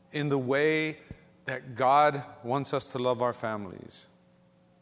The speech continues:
until we have that love that comes from God. And we cannot have that love from God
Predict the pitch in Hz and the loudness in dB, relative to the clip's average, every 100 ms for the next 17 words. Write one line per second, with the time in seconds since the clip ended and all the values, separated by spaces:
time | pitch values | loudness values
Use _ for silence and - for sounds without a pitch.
0 | _ _ _ _ _ _ _ _ _ _ | _ _ _ _ _ _ _ _ _ _
1 | _ _ _ - 135 120 - 165 151 127 | _ _ _ -6 -4 -4 -4 0 0 -2
2 | 120 104 127 127 113 110 110 110 107 101 | -4 -6 -4 -4 -4 -6 -2 -2 -2 -6
3 | - - 110 104 - 101 95 90 85 90 | -8 -10 -10 -10 -14 -10 -6 -6 -8 -12
4 | _ _ _ _ _ _ _ _ _ _ | _ _ _ _ _ _ _ _ _ _
5 | _ _ - - - _ 156 147 156 - | _ _ -20 -20 -20 _ -2 2 0 6
6 | - 190 214 202 175 185 160 147 147 143 | 8 8 8 6 4 4 4 4 2 0
7 | - 135 123 143 117 98 90 | -2 -2 4 6 6 4 -2